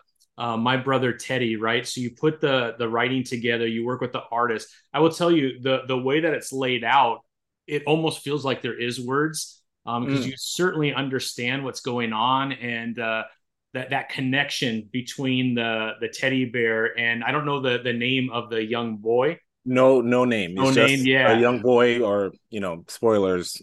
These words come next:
Speaker 2: the man.
Speaker 1: Man,
Speaker 2: Uh,
Speaker 1: exactly, yeah, at the end, yeah, yeah.
Speaker 2: <laughs> Yeah, so, uh, there's no name, but yes.
Speaker 1: Yeah, but, I mean, you could see that, that, that connection and all the different journeys that they took throughout all that time. And obviously at the end,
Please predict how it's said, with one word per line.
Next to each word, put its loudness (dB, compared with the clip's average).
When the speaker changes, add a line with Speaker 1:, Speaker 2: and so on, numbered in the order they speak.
Speaker 2:
the -8
man. -2
Speaker 1:
Man, 4
Speaker 2:
Uh, 6
Speaker 1:
exactly, 0
yeah, 0
at -6
the -2
end, -2
yeah, 0
yeah. 0
Speaker 2:
<laughs> -10
Yeah, -2
so, 0
uh, -2
there's 4
no 6
name, 2
but 0
yes. -2
Speaker 1:
Yeah, 2
but, 4
I 4
mean, 2
you 0
could 4
see -2
that, -2
that, -4
that -4
connection -2
and 0
all 2
the 0
different -4
journeys -4
that -8
they -2
took -4
throughout 2
all 2
that -2
time. 0
And -2
obviously -2
at -4
the -6
end, 0